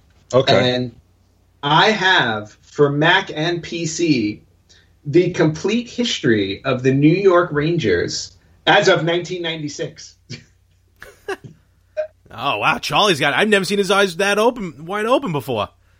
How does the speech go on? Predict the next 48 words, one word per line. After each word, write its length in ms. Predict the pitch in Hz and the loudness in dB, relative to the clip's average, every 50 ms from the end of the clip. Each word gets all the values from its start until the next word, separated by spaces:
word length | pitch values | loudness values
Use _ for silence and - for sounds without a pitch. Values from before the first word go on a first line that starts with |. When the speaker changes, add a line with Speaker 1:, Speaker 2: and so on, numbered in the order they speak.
| _ _ _ _ _ _ - | _ _ _ _ _ _ -4
Speaker 1:
You've 100 | - 107 | 0 0
Speaker 3:
Holy 120 | 117 113 | 2 2
Speaker 1:
never 180 | 135 131 127 131 | 4 2 4 2
Speaker 3:
crap. 100 | - - | 2 0
Speaker 1:
seen 120 | 135 120 | -2 -2
me 100 | 120 120 117 | -2 -2 -2
in 80 | 113 | -2
front 160 | - 123 113 117 | 0 0 2 4
of 80 | 104 | 4
a, 260 | 113 110 110 113 - - - | 6 6 6 6 4 0 -2
you've 120 | 139 123 117 | -2 0 2
never 180 | 131 123 120 | 2 2 2
seen 220 | 120 - - 123 113 | 0 -2 -4 -4 -2
me 80 | 113 | -2
in 80 | 113 107 | -4 -2
front 220 | - 120 113 110 | 0 2 2 4
of 60 | 110 107 | 4 2
a 60 | 107 | 2
topless 460 | 107 - 113 107 - - 104 90 - | 2 0 0 0 2 0 0 2 2
redhead, 400 | 113 107 - 85 95 92 90 87 | 2 2 2 2 0 0 0 0
then. 140 | 90 90 87 | 0 0 -2
Speaker 3:
Yeah, 80 | - - | -2 -6
fair 340 | - - - 117 101 98 98 | -12 -12 -8 -6 -6 -6 -4
enough. 420 | 104 120 123 113 - - - - - - _ _ _ _ | -2 -2 -4 -4 -4 -10 -16 -20 -20 -20 _ _ _ _
Speaker 2:
<laughs> 240 | _ _ _ - | _ _ _ -2
I, 120 | - - - - - - - - - - - _ _ _ - - | -2 -2 -2 -4 -8 -14 -16 -18 -20 -20 -20 _ _ _ -18 -14
I, 320 | 127 127 131 131 127 127 - 131 | -8 -2 2 2 2 2 2 -2
I, 300 | 127 - - 127 120 113 - - | -6 -6 -6 -6 -8 -8 -8 -8
I'm 180 | 127 120 120 127 | -8 -6 -6 -6
not 180 | 127 123 - | -8 -10 -10
gonna 140 | - 127 131 | -10 -8 -8
say 240 | 127 - 139 123 117 | -6 -4 -6 -4 -4
anything. 340 | 107 113 117 - 131 - - - | -6 -8 -8 -8 -8 -8 -10 -10
<laughs> 60 | - | -4
Speaker 3:
That's 200 | - 240 285 277 - | 0 0 2 4 4
where 140 | 269 262 247 247 | 4 6 6 6
episode 380 | 254 - - 247 233 208 190 | 4 4 4 2 0 2 2
one 120 | 254 277 262 | 2 4 4
oh 100 | 247 208 | 4 2
five 440 | 170 - 247 220 185 170 165 165 131 | 2 0 2 2 4 2 2 0 0
will 140 | 165 180 170 | -2 -2 0
be 400 | 151 202 196 165 151 147 160 185 - _ - | 2 2 2 2 0 -4 -6 -12 -16 _ -8
as 160 | 151 165 156 | -6 -6 -4
we 140 | 165 180 190 | -2 0 0
record 400 | 190 190 - 175 208 202 202 165 | 0 0 0 2 2 2 2 2
live 640 | 165 208 190 - 165 160 165 170 180 - - - _ _ | 2 2 2 4 2 0 0 -4 -6 -10 -16 -20 _ _
<laughs> 60 | _ | _
from 120 | 294 247 | -8 -8